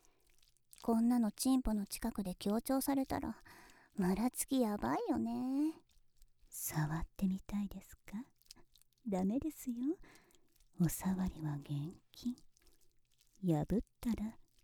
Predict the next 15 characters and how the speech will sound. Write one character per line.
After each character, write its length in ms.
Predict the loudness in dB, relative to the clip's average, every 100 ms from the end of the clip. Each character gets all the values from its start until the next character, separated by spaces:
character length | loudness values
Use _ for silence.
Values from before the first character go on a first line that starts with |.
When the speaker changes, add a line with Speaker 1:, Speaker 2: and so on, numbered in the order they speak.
| _ -20 _ _ _ -6
Speaker 2:
罰 220 | 0 0 -2 -10
金 280 | -2 -2 0
で 100 | -4
す 160 | -4
か 120 | -2 2
ら 120 | 2
ね。 280 | 0 -2 0
Speaker 1:
そ 80 | 2
う 420 | 2 0 0 -4
そ 280 | 0 0 0
う、 20 |
罰 260 | -2 -6 -6
金、 280 | 0 2 2
罰 200 | 0 -6 -6
金。 240 | 4 4